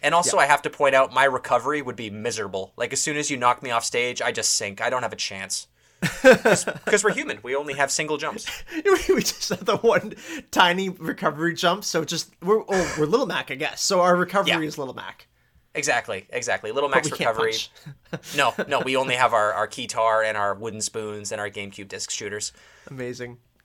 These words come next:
Speaker 1: Jed, thank you so much for writing in on Patreon. Listeners, remember, if you wanted to support our show, you can do so on Patreon.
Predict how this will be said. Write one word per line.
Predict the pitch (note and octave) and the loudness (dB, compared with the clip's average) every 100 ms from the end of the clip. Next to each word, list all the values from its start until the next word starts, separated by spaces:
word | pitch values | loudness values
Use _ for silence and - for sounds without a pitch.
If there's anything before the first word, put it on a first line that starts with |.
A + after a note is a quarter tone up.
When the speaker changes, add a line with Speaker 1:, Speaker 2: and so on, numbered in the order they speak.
| _ _ | _ _
Speaker 1:
Jed, | - D#3+ D#3 | -2 0 0
thank | - E3 | -4 -4
you | D#3 | -2
so | E3 | -2
much | D#3 D3+ | -2 -2
for | C#3+ | 0
writing | C#3+ C#3 | 0 0
in | C3+ | -4
on | B2+ | -6
Patreon. | C3 C3+ C#3+ C3+ B2+ | -6 -6 -2 -2 0
Listeners, | E3+ G3+ F#3+ C3+ | -2 -4 -4 -4
remember, | C#3 C#3+ D#3 B2 | -4 -4 -2 -4
if | - | -4
you | |
wanted | A#2+ B2 | -6 -6
to | B2 | -4
support | - - B2+ A2 | -6 -2 -2 0
our | A#2+ | -2
show, | - C3 | 0 -4
you | C3+ A2+ | -4 -8
can | G#2+ | -12
do | A2 | -8
so | G#2+ A#2 | -6 -4
on | G#2+ | -4
Patreon. | A#2+ C3 - C#3 C#3 C#3 | -6 -8 -4 -2 -2 -2